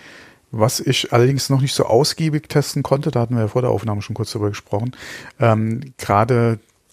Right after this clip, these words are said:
die ganze Chat-Funktion. Und zwar, es geht um das J B L Quantum achthundert. Ein, äh,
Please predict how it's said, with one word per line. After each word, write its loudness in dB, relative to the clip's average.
die -4
ganze 0
Chat-Funktion. -2
Und -6
zwar, 2
es 0
geht 0
um 2
das 0
J 4
B 2
L 0
Quantum -4
achthundert. -2
Ein, 2
äh, 0